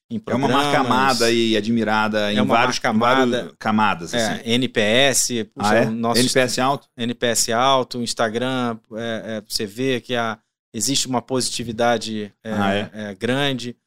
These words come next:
Speaker 1: Então, acho que agora a tendência é a gente, a gente começar a expandir. A gente tava fazendo já esse processo de expansão geográfico, né, é, mais focado fazendo feiras em outros estados, feiras em outras cidades. Por exemplo, Floripa foi uma cidade que a gente fez feira,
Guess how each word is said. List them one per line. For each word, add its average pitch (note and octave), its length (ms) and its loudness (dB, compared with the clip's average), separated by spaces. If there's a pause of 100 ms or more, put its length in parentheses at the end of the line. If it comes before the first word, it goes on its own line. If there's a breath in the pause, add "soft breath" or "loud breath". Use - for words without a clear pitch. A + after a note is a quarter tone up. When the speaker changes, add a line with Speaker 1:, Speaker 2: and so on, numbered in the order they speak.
(140)
Speaker 1:
Então, C#3+ 220 -8
acho - 140 -2
que D3+ 100 2
agora B2 580 4
a B2 120 -10
tendência A#2+ 500 0
é B2+ 40 2
a A#2+ 60 0
gente, A#2 680 -4
a G#2 80 -8
gente A2 240 -10
começar A#2+ 320 -2
a - 20 -4
expandir. A#2 400 -4
A C#3 60 2
gente D3 200 -4
tava D#3+ 240 2
fazendo C3+ 400 -2
já B2 160 -2
esse A#2+ 140 -4
processo A#2+ 480 -2
de A2 60 -12
expansão A#2 580 -4 (300)
geográfico, A2 960 0 (120)
né, A2 300 -8 (200)
é, G2 260 -12 (120)
mais G#2+ 460 -2
focado A2+ 680 -2 (360)
fazendo C3 300 0
feiras D3+ 640 4
em A#2+ 100 0
outros B2+ 360 -2
estados, B2 580 -2
feiras C#3 340 0
em B2 60 -4
outras A#2 200 -4
cidades. A#2 340 -2
Por - 100 -10
exemplo, G#2+ 140 -8
Floripa B2 400 -2
foi A#2+ 160 -8
uma A#2 140 -4
cidade A2 340 -4
que - 80 -12
a G#2 40 -8
gente A2 180 -10
fez G#2+ 200 -10
feira, A#2+ 500 -4